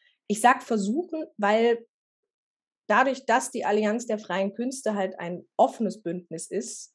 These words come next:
wir haben zum Beispiel auch keine Rechtsform. Wir sind weder ein eingetragener Verein noch irgendwas, sondern wirklich ein offenes Bündnis,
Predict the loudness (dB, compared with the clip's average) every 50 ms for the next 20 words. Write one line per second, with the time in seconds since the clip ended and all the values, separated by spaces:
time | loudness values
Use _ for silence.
0 | _ _ -6 -6 -4 -2 -2 -4 -4 -4 -6 -6 -6 -6 -6 -8 -8 -8 -8 -6
1 | -4 -2 -2 -2 -2 -4 -8 -10 -16 -18 -14 -12 -12 -12 -12 -12 -12 -10 -10 -10
2 | -12 -12 _ -12 -6 -4 -2 0 0 0 -2 -4 -6 -6 -6 -6 -6 -6 -6 -6
3 | -6 -4 -4 -6 -6 -6 -8 -12 -8 -6 -4 -2 0 0 0 -2 -2 -6 -14 -20
4 | -20 -20 _ -4 -2 -2 -2 -4 -8 -4 -2 0 0 0 -2 -2 -2 -2 -2 -2
5 | -2 -6 -8 -10 -12 _ -10 -8 -6 -6 -6 -4 -2 -4 -4 -4 -4 -8 -8 -6
6 | -8 -10 -6 -6 -6 -6 -4 -4 -4 -4 -4 -4 0 0 0 0 0 -2 -2 -2
7 | -2 -2 -4 -10 -12